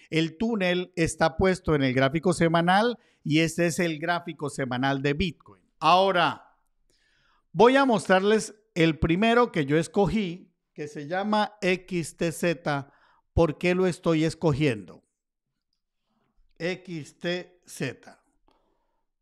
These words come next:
U S D T. Recuerde que esto es mi proyección. Usted es libre de proyectar y operar lo que usted desee. Yo no doy consejos de inversión.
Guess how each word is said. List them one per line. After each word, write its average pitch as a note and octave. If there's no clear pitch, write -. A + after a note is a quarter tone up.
U F3+
S D#3
D C#3+
T. B2+
Recuerde F#3+
que F3+
esto D3+
es E3
mi F3
proyección. D#3+
Usted D3+
es D3
libre C#3+
de C#3
proyectar C#3+
y C#3
operar D3
lo G3+
que D#3+
usted C#3
desee. C3+
Yo E3+
no F3
doy E3+
consejos C#3+
de C3+
inversión. A#2